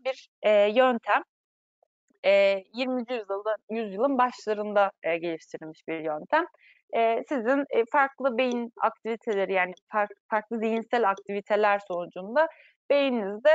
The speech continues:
elektriksel bir, e, aktivite, sinyal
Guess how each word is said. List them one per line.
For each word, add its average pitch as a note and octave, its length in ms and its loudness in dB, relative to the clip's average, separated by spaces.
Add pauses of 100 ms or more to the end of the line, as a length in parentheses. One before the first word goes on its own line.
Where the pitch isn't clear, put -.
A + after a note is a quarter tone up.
(200)
elektriksel A#3+ 840 -2
bir, C#4 180 -6 (360)
e, G#3 400 2 (1200)
aktivite, A3+ 640 0 (100)
sinyal A#3 340 0